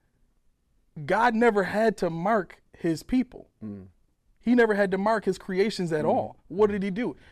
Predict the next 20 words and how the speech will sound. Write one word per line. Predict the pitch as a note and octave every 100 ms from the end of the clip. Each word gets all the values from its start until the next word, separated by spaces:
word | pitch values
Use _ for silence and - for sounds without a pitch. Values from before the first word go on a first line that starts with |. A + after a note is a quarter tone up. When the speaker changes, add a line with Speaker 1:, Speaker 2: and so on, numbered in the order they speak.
| _
Speaker 1:
He | A3+
told | - A3 F#3+ -
Adam | G#3+ G#3+ E3
to | D3+ F3
name | F3+ G#3+ C4 G#3+
everything. | C#3+ B2 A#2+ - -
He | -
Speaker 2:
Man. | G#3+
Speaker 1:
gave | E3 E3+ F3
it | G3
a |
name. | A3 C4 F3
Speaker 2:
Give | C3+
it | D3
a |
name. | F3 G#3+ C#3
Speaker 1:
That | - C4+
was | F#3+ G3 E3+
its | F#3
identity, | F#3 F3+ F3+ D4+ D3+ -